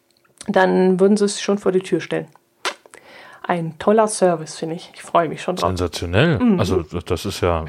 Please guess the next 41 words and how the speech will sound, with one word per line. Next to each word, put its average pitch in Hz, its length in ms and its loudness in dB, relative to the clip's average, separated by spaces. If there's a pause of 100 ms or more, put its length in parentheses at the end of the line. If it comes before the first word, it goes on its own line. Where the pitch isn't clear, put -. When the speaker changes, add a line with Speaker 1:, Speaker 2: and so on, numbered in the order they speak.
(100)
Speaker 2:
das - 140 -10
ist - 60 -12
ja 85 80 -4
toll. 160 360 0
Speaker 1:
Mhm. 247 360 4 (1500)
Das 202 140 -8
hätte 226 160 2
Speaker 2:
Naja, 196 200 4
gut, 156 200 2
aber 95 160 4
die 101 100 0
sind 113 140 2
natürlich 117 380 0
auch - 380 0
den, 104 260 0
den, 104 320 0
äh, 98 300 2
den 98 260 -2
Touristen 113 420 0
gewöhnt. 104 380 2
Also 85 220 0
Rügen 98 260 -2
ist - 160 -4
ja 107 100 2
auch - 140 0
so - 160 -4
eine, 92 240 4
so 87 100 -6
eine 92 120 0
Insel, 98 360 2
wo, 92 340 2
wo 92 120 0
auch - 240 0
gar 92 100 4
nicht 95 160 0
so 92 220 -2
wenig 101 260 2
los 139 220 0
ist - 240 -6
touristisch. - 480 -2
Speaker 1:
Mhm. 240 400 0